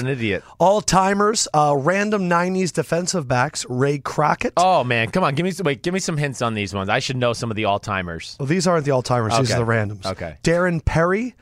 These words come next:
Speaker 2: was a safety for the ni-, in the, the Steelers in the nineties. Mike Pryor, a D-back for the Colts and Packers. Uh, some two thousands guys. One was a very big corner for Seattle that was
Speaker 1: Oh,
Speaker 2: overrated.
Speaker 1: Brandon Browner.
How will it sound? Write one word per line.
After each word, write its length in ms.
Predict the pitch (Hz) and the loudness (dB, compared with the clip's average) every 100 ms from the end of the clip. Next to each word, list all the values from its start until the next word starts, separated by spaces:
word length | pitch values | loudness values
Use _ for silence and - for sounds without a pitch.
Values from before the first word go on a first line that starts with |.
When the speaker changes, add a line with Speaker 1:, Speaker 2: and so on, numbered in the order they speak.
| _ | _
Speaker 2:
was 140 | 135 131 | -4 -2
a 180 | 127 117 | 0 0
safety 360 | 170 165 - | 0 -2 -2
for 100 | 151 135 | -2 -2
the 80 | |
ni-, 260 | 131 139 156 | -2 -2 -2
in 140 | 139 127 | -2 -2
the, 180 | 120 113 | -2 -4
the 100 | 113 | -6
Steelers 440 | - 165 170 151 | -2 -2 -2 -2
in 60 | 131 | -2
the 60 | |
nineties. 420 | 123 147 175 175 - | -2 -4 -6 -10 -6
Mike 360 | 120 156 147 - | -2 -2 -2 -6
Pryor, 600 | - 151 165 196 240 - | 0 2 2 0 -4 -8
a 80 | 117 | -6
D-back 380 | 117 139 143 143 | -4 -2 -2 -2
for 100 | 139 | -4
the 80 | 113 | -6
Colts 300 | - 147 - | -4 -6 -6
and 140 | 127 | -6
Packers. 560 | 120 143 151 175 175 - - - - - | -4 -4 -4 -6 -8 -18 -20 -20 -20 0
Uh, 280 | 165 170 170 | 4 4 4
some 180 | - 170 | 0 -2
two 220 | - 262 | -2 -2
thousands 680 | - 208 208 208 175 131 107 | 0 2 2 2 0 -2 -2
guys. 400 | - 127 107 101 - - 147 | 0 0 0 -6 -16 -10 0
One 340 | 165 202 220 | 2 4 2
was 180 | 202 175 | 2 2
a 120 | 165 | 0
very 340 | 147 175 180 | 0 0 0
big 400 | 165 127 185 185 | -2 0 0 -2
corner 420 | - 170 165 151 147 | -2 0 2 2 0
for 160 | 151 | -2
Seattle 580 | 139 160 156 160 175 143 | -2 0 2 2 2 2
that 160 | 135 135 | 2 0
was 100 | 131 | 0
Speaker 1:
Oh, 40 | |
Speaker 2:
overrated. 440 | 147 139 143 127 107 | 0 2 4 4 2
Speaker 1:
Brandon 300 | 120 123 120 | 0 0 -2
Browner. 360 | 110 92 82 | -2 -2 -4